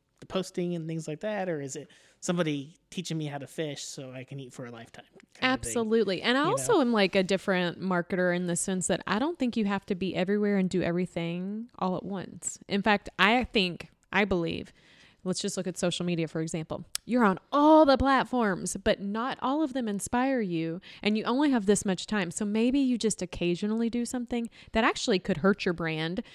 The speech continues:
Speaker 2: versus help your brand. I would much rather you be laser focused on whatever social platforms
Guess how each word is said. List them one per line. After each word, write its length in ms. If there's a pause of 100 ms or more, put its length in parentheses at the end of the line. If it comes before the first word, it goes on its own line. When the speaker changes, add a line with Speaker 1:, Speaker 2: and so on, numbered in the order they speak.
(140)
Speaker 2:
versus 360
help 220
your 100
brand. 420
I 60
would 140
much 300
rather 180
you 140
be 160
laser 480
focused 560
on 220
whatever 340
social 360
platforms 600